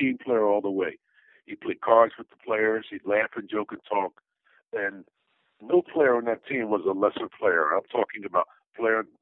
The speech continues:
number twelve, eleven, and ten. They were equal as far as Moses was concerned.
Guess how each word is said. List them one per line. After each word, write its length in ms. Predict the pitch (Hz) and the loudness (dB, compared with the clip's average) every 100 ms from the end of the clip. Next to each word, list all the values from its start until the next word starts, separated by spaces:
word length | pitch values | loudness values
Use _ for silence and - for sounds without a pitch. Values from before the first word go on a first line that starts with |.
| _ _ _ - | _ _ _ -16
number 180 | 98 92 - | -14 -8 2
twelve, 340 | 110 110 147 | 6 6 4
eleven, 420 | 104 107 110 113 104 | 0 2 0 -2 -12
and 140 | 90 - 135 | -14 -6 0
ten. 300 | 101 85 - _ _ _ _ _ _ _ 120 | 0 0 -12 _ _ _ _ _ _ _ -4
They 100 | 127 | -2
were 180 | 107 - | -4 -4
equal 300 | - - 92 | -8 -4 -4
as 100 | - | -2
far 180 | 98 87 | 0 0
as 80 | 80 | -2
Moses 380 | 92 - 92 80 | -10 -10 -12 -16
was 100 | 76 - | -12 -6
concerned. 420 | 78 82 69 | -6 -6 -10